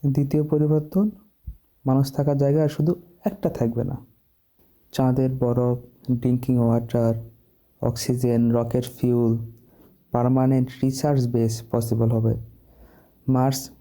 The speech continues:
কলোনাইজেশন, আইস, আন্ডারগ্রাউন্ড ওয়াটার ফার্মিং,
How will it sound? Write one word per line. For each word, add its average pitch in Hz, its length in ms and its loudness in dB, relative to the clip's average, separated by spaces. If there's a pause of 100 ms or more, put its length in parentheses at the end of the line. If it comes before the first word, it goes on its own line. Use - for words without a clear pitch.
কলোনাইজেশন, 131 680 2 (200)
আইস, 123 420 0 (640)
আন্ডারগ্রাউন্ড 127 560 2
ওয়াটার 123 400 0
ফার্মিং, 123 520 2